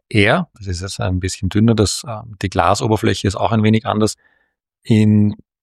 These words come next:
den Kreisen bei Apple oder die Leute, die halt damit zu tun haben, die sagen so ein bisschen, dass das jetzt mal so der Test war, wie dünn kann man so ein Gerät produzieren, weil ja Apple angeblich auch an so einem faltbaren Handy forscht.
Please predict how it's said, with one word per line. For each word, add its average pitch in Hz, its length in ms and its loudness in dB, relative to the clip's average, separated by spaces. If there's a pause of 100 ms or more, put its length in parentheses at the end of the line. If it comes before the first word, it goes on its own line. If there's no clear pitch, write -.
(140)
den 117 640 0
Kreisen 104 480 0
bei 110 120 0
Apple 110 340 0
oder 95 340 0 (160)
die 95 280 -2
Leute, 101 320 -6
die 98 80 -2
halt 95 120 -2
damit 95 140 0
zu - 120 -12
tun 110 200 2
haben, 113 140 4 (340)
die 117 60 2
sagen 101 240 0
so 123 100 0
ein 104 60 2
bisschen, 110 260 0
dass 101 140 -4
das 104 160 -2
jetzt 101 160 -4
mal 98 180 0
so 101 80 0
der 95 140 0
Test - 320 -2
war, 107 160 2
wie 101 80 2
dünn 117 240 2
kann 113 160 0
man 107 100 0
so 107 100 -4
ein 104 40 -2
Gerät 98 280 -2
produzieren, 113 600 0 (320)
weil 87 220 0
ja 107 80 4
Apple - 360 0
angeblich 101 460 -2
auch 95 100 -4
an 101 80 0
so 98 120 -2
einem 92 120 0
faltbaren 104 560 -4
Handy 127 300 0
forscht. 120 380 0